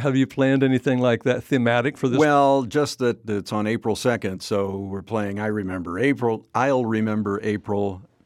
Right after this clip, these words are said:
Speaker 2: April in Paris. Uh, and thinking about April in Paris was making me think about the Count Basie Band, and so we're doing, uh,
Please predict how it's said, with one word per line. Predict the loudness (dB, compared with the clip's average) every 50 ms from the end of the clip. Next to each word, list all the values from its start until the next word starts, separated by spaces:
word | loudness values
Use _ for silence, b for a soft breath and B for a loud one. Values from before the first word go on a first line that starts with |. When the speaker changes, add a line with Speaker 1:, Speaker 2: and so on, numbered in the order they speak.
| _ _ -8
Speaker 2:
April | -6 -6 -6 -4 -4 -4
in | -4 -4 -6
Paris. | -6 -6 -6 -6 -6 -8 -10 -10 -14 -16 -16 -18 b b b b b b b b b b b -14
Uh, | -12 -10 -10 -10 -10 -12 -12 -14 -14 -16 -20 _ _ _ _ _ _ _ _ _ _ _ -14
and | -12 -12 -6
thinking | -4 -4 -4 -2 -4 -4 -4
about | -2 -2 -2 0
April | -2 -2 -2 -2 -4 -4 -4
in | -6 -6 -4
Paris | 0 2 2 4 4 2 2 -2 -4 -10 -12 -14 -14 -12
was | -10 -10 -10 -12 -16 _ _ _
making | -12 -10 -8 -8 -8 -8 -8 -8
me | -8 -8
think | -8 -8 -8 -8 -8
about | -8 -8 -8 -8 -10
the | -10 -10
Count | -8 -8 -8 -6 -4
Basie | -2 -2 -2 0 -2 -2 -2
Band, | -2 -2 -2 -4 -4 -4 -4 -4 -6 -6 -8
and | -10 -12 -12 -12 -10 -10 -10 -10 -12 -12 -12
so | -10 -8 -8 -8
we're | -8 -8 -10 -10
doing, | -10 -10 -10 -10 -10 -10 -10 -12 -14 -14
uh, | -16 -16 -14 -14 -14 -16 -18